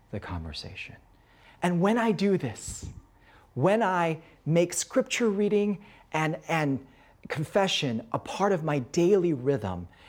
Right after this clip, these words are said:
and, and right before, uh, difficult conversations, I find that I become slower to anger and quicker to listen.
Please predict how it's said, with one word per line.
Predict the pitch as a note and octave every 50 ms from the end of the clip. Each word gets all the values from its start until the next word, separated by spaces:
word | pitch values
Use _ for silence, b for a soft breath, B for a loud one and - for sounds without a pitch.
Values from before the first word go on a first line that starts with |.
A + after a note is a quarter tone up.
| B B B
and, | C#3+ E3 D#3+ F3 -
and | E3+ D#3+ D#3 D#3 D#3 D#3
right | F#3+ F#3 G#3 G3+ G3+
before, | G3+ F3 - - - F3 D#3+ D3+ C#3+ C3 B2 - B B B B B B B
uh, | C3 C#3
difficult | C#3 C#3 - F#3+ E3 - F#3 - - D#3 D3+ D3+
conversations, | - C#3 C3+ A#2+ A#2+ G#2+ - - - G2 G2 - - - F#2+ F2+ A#2 - - - -
I | D#3 E3
find | E3 - - - F#3+ G#3+ A#3 G#3+ D#3 B2 A2+ A2 - B B B B
that | - D#3+ D#3
I | E3+
become | D#3 E3 D#3 D#3+ - - - D#3 D3 C#3 C#3+ C3 C3+ - b b b b b b b b
slower | - - - - - - F3 F#3 G3 G3 G3+ G3
to | F#3 - F3+ -
anger | - G#2+ F#2 F2+ F2+ - F2+ E2+ F2 G2 G#2+ - _ _ _ _ b b b b b b b b
and | - A#2 B2 -
quicker | - - - C#3+ - - - G#2 F#2 F2 F2 F#2 - - - - - - - - -
to | - -
listen. | G2 F2 F#2 E2+ - - - -